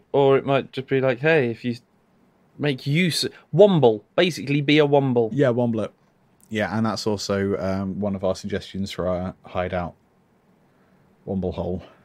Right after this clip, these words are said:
Speaker 1: A womble hole.
Speaker 2: Yeah. Um, the biggest key to surviving is learning how to scavenge and forage for the things you need. One of
Speaker 1: Like
Speaker 2: the
Speaker 1: a
Speaker 2: best,
Speaker 1: womble.
Speaker 2: like a womble. Um,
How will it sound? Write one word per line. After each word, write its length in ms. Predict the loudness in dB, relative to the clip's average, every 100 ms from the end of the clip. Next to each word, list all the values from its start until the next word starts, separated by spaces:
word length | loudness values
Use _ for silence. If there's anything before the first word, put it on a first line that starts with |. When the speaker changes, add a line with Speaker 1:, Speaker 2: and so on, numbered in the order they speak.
| _ _
Speaker 1:
A 60 | -2
womble 340 | 0 0 -2
hole. 280 | -4 -6 -6 _
Speaker 2:
Yeah. 120 | -12 -12 _ _ -20 -20 -20 -20 -6
Um, 420 | 2 4 4 0 -2
the 100 | -6
biggest 400 | 0 2 2 0
key 140 | 0 -2
to 60 |
surviving 420 | -2 0 2 4 2
is 120 | 0
learning 180 | 0 0
how 140 | -2
to 40 | -6
scavenge 380 | -4 -4 -2
and 100 | -2
forage 300 | -2 -2 -4
for 100 | -4
the 120 | -4 -4
things 260 | -6 -6
you 100 | -4
need. 320 | -2 0 -2
One 100 | 0
of 40 | 0
Speaker 1:
Like 60 | 2
Speaker 2:
the 60 |
Speaker 1:
a 20 | 2
Speaker 2:
best, 100 | 4 4
Speaker 1:
womble. 280 | 4 2
Speaker 2:
like 200 | 2 -4
a 40 | -6
womble. 380 | -4 -4 -6 -8 -16 -20 -20 _ -4
Um, 560 | 0 0 0 0 -2